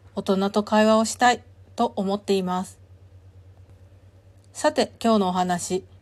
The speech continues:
今の自分が好きじゃないから変わりたいということについてですが、私は常に私のままなんです。今の自分が好きじゃないから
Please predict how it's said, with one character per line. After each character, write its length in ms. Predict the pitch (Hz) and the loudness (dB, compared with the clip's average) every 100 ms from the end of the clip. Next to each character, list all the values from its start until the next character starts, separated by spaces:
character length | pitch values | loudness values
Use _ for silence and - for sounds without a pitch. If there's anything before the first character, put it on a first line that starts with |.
| - | -2
今 220 | 220 214 | 4 6
の 160 | 196 180 | 4 0
自 160 | 175 | -4
分 240 | 175 185 180 | -4 -4 -2
が 140 | 180 | -4
好 60 | - | -6
き 200 | - 233 | -6 -2
じ 80 | 226 | 2
ゃ 60 | |
な 160 | 214 240 | 2 2
い 60 | |
か 120 | 233 202 | 0 -2
ら 140 | 185 | -2
変 120 | 190 185 | -2 -2
わ 120 | 202 | 0
り 120 | 220 | -2
た 160 | 254 254 | -2 -4
い 80 | 226 | -2
と 120 | 202 | -2
い 60 | |
う 60 | 185 | 0
こ 140 | 202 | -2
と 100 | 214 | -2
に 140 | 214 202 | 0 0
つ 100 | 214 | -2
い 80 | 214 | -2
て 140 | 202 | -2
で 100 | 180 | -4
す 160 | - 175 | -8 -8
が、 220 | 170 - - - - - - - - | -8 -8 -20 -20 -20 -20 -20 -20 -8
私 400 | 190 196 190 196 | -4 -2 0 0
は 180 | 185 202 | 0 -2
常 280 | - 269 254 | -2 -2 2
に 220 | 208 190 - | 0 -2 -6
私 420 | 185 180 170 202 | -6 -4 -4 -2
の 100 | 208 | 0
ま 160 | 214 220 | 2 2
ま 120 | 262 | 2
な 140 | 240 196 | 2 0
ん 80 | |
で 120 | 175 175 | -2 -8
す。 160 | - - - - - - - - - - - | -12 -20 -20 -20 -20 -20 -20 -20 -20 -20 -10
今 240 | 254 254 240 | -4 2 4
の 100 | 208 | 2
自 140 | 185 | 0
分 280 | 185 196 190 | -4 -4 -2
が 220 | 185 - | -4 -4
好 100 | - | -6
き 120 | 226 | -2
じ 80 | 226 | 2
ゃ 80 | 233 | 4
な 140 | 220 | 4
い 80 | 214 | 2
か 100 | 196 | 0
ら 140 | 170 | -4